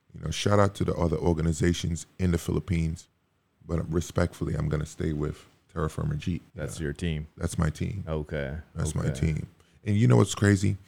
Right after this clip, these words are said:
Speaker 1: Let me tell you how much loyalty these guys had, have for me. In the pandemic, they were having the regular, the Filipino season,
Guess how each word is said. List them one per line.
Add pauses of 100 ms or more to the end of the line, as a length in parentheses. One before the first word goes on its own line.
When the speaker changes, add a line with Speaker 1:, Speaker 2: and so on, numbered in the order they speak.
(200)
Speaker 1:
Let
me
tell
you
how
much
loyalty
these
guys
had,
have
for
me. (200)
In
the
pandemic, (280)
they
were
having (180)
the
regular,
the
Filipino
season,